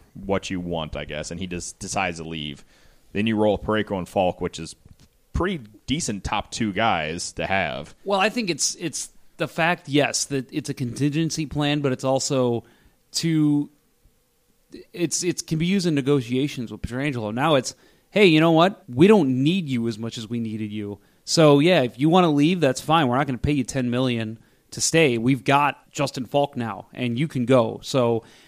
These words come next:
Speaker 2: I think that's, it's gonna be a nice little bargaining chip for Armstrong to use when he's talking to Pietrangelo, if he does, which I imagine he will. Um,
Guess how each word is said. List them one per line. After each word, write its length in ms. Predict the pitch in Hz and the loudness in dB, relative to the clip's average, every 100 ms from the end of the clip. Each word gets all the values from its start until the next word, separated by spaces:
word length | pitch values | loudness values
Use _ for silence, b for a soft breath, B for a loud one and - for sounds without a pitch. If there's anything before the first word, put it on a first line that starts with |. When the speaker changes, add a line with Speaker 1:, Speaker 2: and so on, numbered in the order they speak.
| b | b
Speaker 2:
I 100 | 139 | 0
think 180 | 170 160 | 2 4
that's, 320 | 160 156 - _ | 2 0 -6 _
it's 140 | 139 - | -6 -2
gonna 140 | 160 | 2
be 120 | 143 | 2
a 40 | 131 | 2
nice 280 | 135 147 | 2 -2
little 100 | 147 | -4
bargaining 480 | 117 127 135 131 123 | -2 0 0 0 -2
chip 380 | - 120 113 _ _ | -2 -4 -6 _ _
for 180 | - 139 | -2 0
Armstrong 400 | 120 117 127 123 | 0 -2 -2 -2
to 80 | 117 | 0
use 360 | 117 120 - - | 0 -2 -4 -8
when 200 | 120 123 | -4 0
he's 140 | 120 - | -2 -2
talking 360 | 127 123 123 | -4 -4 -6
to 80 | 113 | -8
Pietrangelo, 480 | - 120 113 113 117 | -6 -6 -2 -2 -4
if 200 | - 120 | -6 -8
he 120 | 123 110 | -8 -6
does, 340 | 123 113 113 | -4 -2 -4
which 180 | 117 - | -8 -6
I 80 | 117 | -6
imagine 360 | 110 117 101 | -4 -6 -6
he 100 | 107 | -6
will. 360 | 104 104 110 120 b b b b b | -4 -4 -6 -8 b b b b b
Um, 480 | 120 127 127 120 117 | -4 0 0 -2 -6